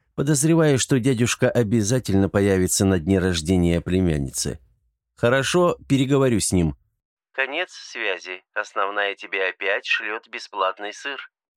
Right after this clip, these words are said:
Автономка приобретала всё больше человеческих качеств. Наше общение уже давно превратилось в разговор двух друзей. Не удивлюсь, если вскоре она начнёт использовать нецензурную лексику.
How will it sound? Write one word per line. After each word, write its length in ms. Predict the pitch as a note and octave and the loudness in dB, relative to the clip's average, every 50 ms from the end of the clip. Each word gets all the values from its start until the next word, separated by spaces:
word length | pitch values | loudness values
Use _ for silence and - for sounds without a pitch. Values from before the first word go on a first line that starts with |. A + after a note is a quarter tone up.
| _ _ _ _ _ | _ _ _ _ _
Автономка 600 | C3+ B2 - - E3 E3 F#3+ G#3 G3 - - D#3+ | -4 -2 2 2 4 4 4 4 2 2 0 0
приобретала 640 | - D#3 D3 D3 C3+ B2 B2+ - - C#3+ C3 B2 A2+ | 2 2 2 4 4 2 2 2 2 2 2 2 2
всё 220 | F#2+ - B2+ A2+ | 0 0 0 0
больше 460 | F#2 F#2 G2+ A2+ A2 G2 - - G#2+ | 0 0 0 0 0 0 0 -2 -2
человеческих 760 | - - G#2 G2 F#2 F2+ F2 D#2+ - F#2 E2 - - F2+ D#2 - | -2 0 0 2 2 2 0 -2 -2 -4 -6 -4 -6 -8 -8 -8
качеств. 560 | - E2 C#2+ - - - - - - - - - - - | -8 -10 -8 -8 -10 -12 -10 -12 -12 -12 -16 -20 -8 -2
Наше 340 | E2 E2+ E2+ E2 - F#2+ | 0 0 0 0 0 0
общение 440 | E2+ E2 - - - G#2 F#2+ F2+ F2 | 0 0 0 0 2 2 4 4 2
уже 180 | F2 D#2+ D#2+ F2+ | 2 0 0 0
давно 380 | D#2+ F2+ F2 E2 F#2+ G2+ F#2+ | 0 2 2 2 2 0 0
превратилось 640 | - - E2+ F2 F2+ F#2 F2 - G2 F#2 F2+ E2+ - F2+ | 0 0 0 0 2 0 0 0 0 0 0 0 0 0
в 60 | F2+ | 0
разговор 480 | F#2 D#2+ D#2+ F#2 F#2 F2 F2+ F2+ F2 | 0 0 0 0 2 2 2 0 0
двух 260 | D#2 E2+ F2 E2 E2 - | 0 -2 -2 -2 -2 -2
друзей. 480 | - F#2+ F#2+ F2 F2 D#2+ D2 C#2+ - _ _ _ _ _ _ _ _ _ | -2 -2 -2 0 0 -2 -2 -4 -8 _ _ _ _ _ _ _ _ _
Не 180 | A#2 A2+ B2 B2 | 4 4 6 6
удивлюсь, 640 | A#2+ A2 G#2 B2 A2+ A2 A2+ A2 A2 G2+ F#2+ - - | 4 4 2 2 2 2 2 4 2 2 2 0 0
если 480 | A2 F#2+ G2+ G2+ F#2+ - - G2 G2 | 2 2 2 2 2 0 0 0 0
вскоре 540 | F#2 - - - - B2+ A#2+ A2 G2+ F#2+ F2 E2+ | 0 -2 -4 -2 0 2 2 2 4 2 2 2
она 180 | F2 F2+ F2+ | 2 2 2
начнёт 400 | F#2 F#2 F#2 - - G2+ G2+ F#2+ | 2 2 0 0 0 0 0 0
использовать 640 | G2+ F#2+ - - G#2 G#2 F#2+ E2 F#2 F#2+ F2+ - G#2+ | 0 -2 -2 0 0 0 0 2 0 0 0 0 0
нецензурную 760 | G#2 G2+ F#2 - - G#2 G2 E2+ F#2 F#2 F2+ F#2 F#2+ G2 G2+ | 0 0 0 0 0 0 2 2 2 2 2 2 2 0 0
лексику. 520 | G2+ F#2+ D2+ - - - - - D#2 C#2+ | -2 -4 -4 -4 -8 -8 -8 -8 -8 -8